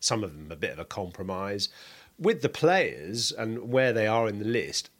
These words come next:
Ben Stokes, clearly he's gonna be sports personality of the year. He's gotta be a shoo-in for that, I would have thought, uh, unless something incredible happens in the Rugby World Cup or whatever in the next couple of weeks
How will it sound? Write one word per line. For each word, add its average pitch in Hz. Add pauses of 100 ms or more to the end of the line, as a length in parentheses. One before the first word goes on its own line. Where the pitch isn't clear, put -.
Ben 170
Stokes, - (280)
clearly 123
he's 113
gonna 131
be 90 (560)
sports -
personality 87
of 85
the 82
year. 87
He's 92
gotta 90 (160)
be 85
a 76
shoo-in 78
for 80
that, 82
I 87
would 78
have -
thought, 69 (120)
uh, 82
unless 95
something 82
incredible 78
happens 80
in 76
the 80
Rugby 82
World 80
Cup -
or 71 (300)
whatever 87
in 80
the 85
next -
couple 87
of 80
weeks 78